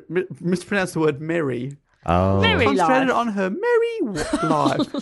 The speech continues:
Speaker 1: Merry
Speaker 2: merry life.
Speaker 1: <laughs> For eighteen months, everything was grand.
Speaker 3: It actually was really bad. I just skipped over some bad stuff that happened then. Um,
Speaker 1: Okay, what happened?
Speaker 3: just personal stuff.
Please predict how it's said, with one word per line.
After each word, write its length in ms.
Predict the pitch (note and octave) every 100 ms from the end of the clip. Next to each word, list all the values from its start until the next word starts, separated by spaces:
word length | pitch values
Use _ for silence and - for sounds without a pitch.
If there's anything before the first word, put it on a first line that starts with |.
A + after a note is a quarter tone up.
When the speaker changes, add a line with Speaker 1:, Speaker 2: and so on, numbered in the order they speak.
| -
Speaker 1:
Merry 240 | - -
Speaker 2:
merry 440 | D4+ F4 A#3+ F#3 D#3+
life. 320 | A#2+ D#2+ F#2+
Speaker 1:
<laughs> 100 | - - - - - _ _ _ -
For 360 | D#4+ - - - -
eighteen 340 | G#4 C4+ A#3+
months, 280 | A3 A3+ G#3 -
everything 540 | A#3+ A#3+ G#3+ G#3+ F#3+
was 200 | F3 G3
grand. 520 | - - C3 A#2 A#2
Speaker 3:
It 80 | G#3
actually 300 | A3 A#3 A3+
was 180 | F#3 F3
really 200 | F3 D#3+
bad. 260 | D3 D3 D3
I 80 |
just 200 | D3+ F#3
skipped 260 | - E3+ -
over 160 | C#3+ C#3+
some 160 | D3 C3+
bad 240 | C3+ C3
stuff 200 | - -
that 80 | -
happened 300 | B2+ - B2+
then. 240 | C3 C#3 -
Um, 580 | D#3 D#3+ D#3+ D#3+ D#3+ D#3+
Speaker 1:
Okay, 380 | E3+ E3+ C#3+ F#3+
what 120 | F3
happened? 300 | F#3+ E3+ -
Speaker 3:
just 180 | - A#3+
personal 460 | - F3 E3+ F#3+ F#3
stuff. 600 | - F#3 F3+ F3+ -